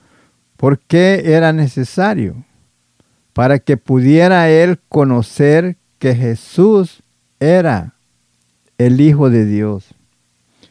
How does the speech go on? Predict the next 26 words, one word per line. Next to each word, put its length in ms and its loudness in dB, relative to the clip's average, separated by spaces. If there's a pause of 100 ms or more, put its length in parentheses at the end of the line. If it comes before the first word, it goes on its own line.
(260)
Por 180 -2
eso 600 -2
él 240 0
no 120 -4
podía 440 2
ver 240 4
el 260 0
reino 340 2
de 220 4
Dios 420 0
porque 400 -2
no 240 0 (240)
creía 720 2 (1160)
que 140 2
Jesús 840 0 (400)
era 380 2
el 120 0
Hijo 200 0
de 140 0
Dios. 380 -4
Él 280 -2
creía 380 0
que 180 -8
era 200 -2
un 180 -2
hombre, 600 -2